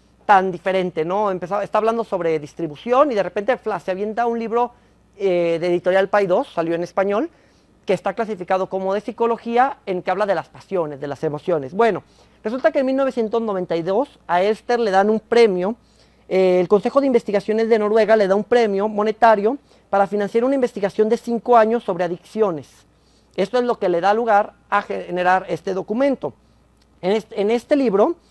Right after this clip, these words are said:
Elster plantea en forma aguda el problema de la conducta voluntaria y autodestructiva, retomando su modelo de elección racional. Elster consideraba que su teoría de racionalidad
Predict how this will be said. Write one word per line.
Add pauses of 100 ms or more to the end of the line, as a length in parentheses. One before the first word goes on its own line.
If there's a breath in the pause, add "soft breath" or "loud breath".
(440 soft breath)
Elster
plantea
en
forma
aguda
el
problema
de
la
conducta
voluntaria
y
autodestructiva, (360 soft breath)
retomando
su
modelo
de
elección
racional. (680 soft breath)
Elster
consideraba
que
su
teoría
de
racionalidad